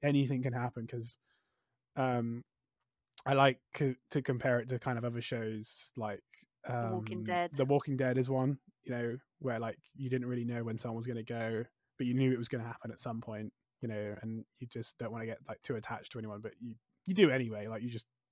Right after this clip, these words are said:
Speaker 1: naturally do as a person who
Speaker 2: Mm.
Speaker 1: watches anything that you enjoy.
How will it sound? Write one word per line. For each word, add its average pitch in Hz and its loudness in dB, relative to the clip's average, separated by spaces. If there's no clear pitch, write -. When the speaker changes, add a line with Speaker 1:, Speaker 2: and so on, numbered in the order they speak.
Speaker 1:
naturally 117 -8
do 113 -4
as 110 -6
a 107 -10
person 113 -8
who 120 -4
Speaker 2:
Mm. 117 -4
Speaker 1:
watches 117 -6
anything 117 -6
that 113 -6
you 113 -6
enjoy. 131 6